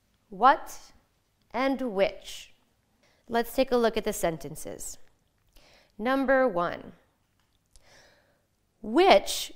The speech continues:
U N body deals with population problems? And the answer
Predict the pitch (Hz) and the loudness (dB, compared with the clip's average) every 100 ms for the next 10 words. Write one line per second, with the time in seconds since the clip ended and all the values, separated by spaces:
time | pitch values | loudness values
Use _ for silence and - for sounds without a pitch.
0 | - 196 233 254 220 226 202 214 269 320 | -14 -6 0 2 2 4 6 6 4 -2
1 | 240 214 214 214 240 - 254 - - 196 | -4 -4 0 0 -2 -2 -4 -2 -2 -2
2 | 214 247 311 - 214 190 180 170 156 - | 0 -2 -2 -2 -6 -6 -4 -2 -2 -4
3 | - - - - - _ _ _ _ _ | -10 -14 -20 -20 -20 _ _ _ _ _
4 | - 196 202 214 311 - 196 175 180 | -10 -8 -6 -4 -4 0 0 2 0